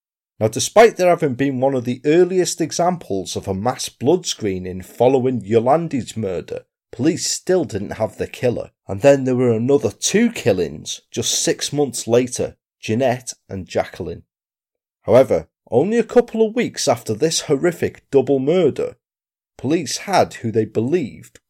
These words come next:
was the killer in custody. So let's find out if he was, eh? The episode contains details and descriptions of crimes and events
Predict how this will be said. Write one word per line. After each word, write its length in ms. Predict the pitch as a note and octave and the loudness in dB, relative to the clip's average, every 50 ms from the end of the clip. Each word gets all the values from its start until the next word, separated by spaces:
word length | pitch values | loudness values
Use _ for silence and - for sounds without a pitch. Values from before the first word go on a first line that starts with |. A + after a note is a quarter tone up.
| _ - | _ -16
was 140 | G#2 - | -14 -12
the 100 | - - | -12 -14
killer 460 | - - - - D3+ C#3 G#2 D#2 - - _ _ _ | -14 -12 -4 -2 -2 -2 -2 -2 -6 -8 _ _ _
in 120 | - F#2 - | -18 -18 -18
custody. 680 | - - G#2+ G2+ - - - - E2+ F#2 F2+ - _ _ _ _ _ _ _ _ _ _ _ _ _ _ _ _ _ _ _ _ _ _ _ _ _ _ _ _ _ _ | -14 -12 -10 -10 -10 -10 -12 -12 -10 -10 -12 -16 _ _ _ _ _ _ _ _ _ _ _ _ _ _ _ _ _ _ _ _ _ _ _ _ _ _ _ _ _ _
So 200 | _ - - - | _ -14 -10 -6
let's 260 | D#2 E2+ F2+ - - - | -4 -4 -4 -4 -6 -10
find 380 | - - F#2 G2+ A2 G#2 F#2+ | -8 -6 -6 -4 -4 -4 -2
out 260 | G2 G#2 G#2+ - - | -2 -2 -2 -2 -8
if 120 | G2+ - - | -12 -10 -8
he 100 | A#2+ A2+ | -8 -6
was, 340 | G2 G2+ G#2 G#2 F2+ - - | -2 0 0 0 0 -2 -6
eh? 200 | E2 F2 B2 E3 - _ _ _ _ _ _ _ _ _ _ _ _ _ _ _ _ _ _ _ _ _ _ _ _ _ _ _ _ _ | -8 -8 -10 -12 -16 _ _ _ _ _ _ _ _ _ _ _ _ _ _ _ _ _ _ _ _ _ _ _ _ _ _ _ _ _
The 160 | - G#2+ B2+ D#3+ | 0 4 4 4
episode 500 | F3 - G#3 - - G#3+ G3+ G3 G3 - | 4 2 0 2 4 4 4 4 2 -4
contains 640 | - F3+ D#3+ - - G#3+ G3+ E3 B2 G#2+ - - | -8 -8 -4 -2 0 0 2 0 0 -4 -6 -6
details 560 | - - D3 D#3+ - E3+ C#3+ B2+ A2+ - - | -4 -4 -4 0 2 2 2 2 2 0 -4
and 100 | C3+ A#2+ | -6 -6
descriptions 800 | - A2+ - - - - F#3 - - - - - F#2+ F2+ - - | -6 -6 -8 -6 -2 -2 -2 -2 -4 -8 -12 -10 -10 -10 -10 -12
of 160 | F2 - _ | -14 -16 _
crimes 480 | - - D#3+ C#3+ C#3 C#3+ C#3+ B2 A#2+ - | -8 -2 2 2 2 2 0 -4 -6 -6
and 100 | C#3+ C#3 | -6 -4
events 540 | B2+ - E3+ C#3+ - - - - - - | 0 2 2 2 2 -2 -8 -12 -14 -14